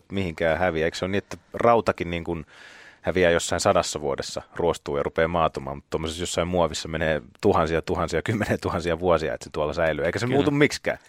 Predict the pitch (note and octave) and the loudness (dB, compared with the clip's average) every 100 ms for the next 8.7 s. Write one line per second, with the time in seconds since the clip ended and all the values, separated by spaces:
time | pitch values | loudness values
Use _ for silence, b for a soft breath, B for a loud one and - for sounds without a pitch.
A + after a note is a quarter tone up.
0 | - D#3 A#2+ F2+ C#3 C3+ - A#2 A2+ G#2 | 2 4 6 4 4 4 4 2 2 0
1 | F#2+ G2+ F2 - E2+ D#2 - E2 D2+ D2+ | 2 2 2 0 -6 -8 -8 -8 -6 -6
2 | E2 E2+ E2+ D#2+ D#2+ - D#2 D2 B1 - | -8 -6 -6 -6 -6 -6 -6 -6 -8 -10
3 | _ - _ G#2 A2 D#3 C#3+ B2 G#2 - | _ -18 _ -2 2 4 4 4 4 2
4 | _ - G#2 G#2 G2+ G#2+ - G#2+ G2+ G2 | _ 2 6 6 4 4 4 4 4 4
5 | C3 A#2+ A2 - F#2 F#2 E2+ - E2+ - | 4 2 0 0 2 4 2 0 -4 -4
6 | F2+ E2+ D#2 - D#2+ D#2 D#2+ - D#2 D2 | -4 -2 -2 -2 -6 -4 -4 -2 -4 -4
7 | D#2 - F2 - - - D3+ G#2+ D#2+ B2+ | -6 -8 -10 -8 -10 4 6 6 4 0
8 | B2+ G2+ - F2+ G2+ B1 - | 4 2 4 2 2 0 -6